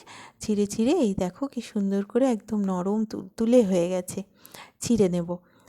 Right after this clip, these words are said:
পুরো আমার ছেঁড়া হয়ে গেছে। তারপরে আমি এর মধ্যে বড় চামচের এক চামচ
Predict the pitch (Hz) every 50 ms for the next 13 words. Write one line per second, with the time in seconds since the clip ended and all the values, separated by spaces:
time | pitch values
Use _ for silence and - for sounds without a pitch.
0 | - - _ - 226 233 233 226 226 226 240 240 - - 262 254 254 269 269 262
1 | 277 277 269 262 254 254 254 247 - 339 403 - - - - - - - - _
2 | - 208 196 190 190 - - 233 277 302 302 294 285 277 254 226 208 202 202 202
3 | 202 202 - - - 320 440 - - - - - _ _ - 208 208 196 190 196
4 | 202 202 226 233 233 247 262 - - 285 277 247 208 196 196 - - - 240 240
5 | 262 285 277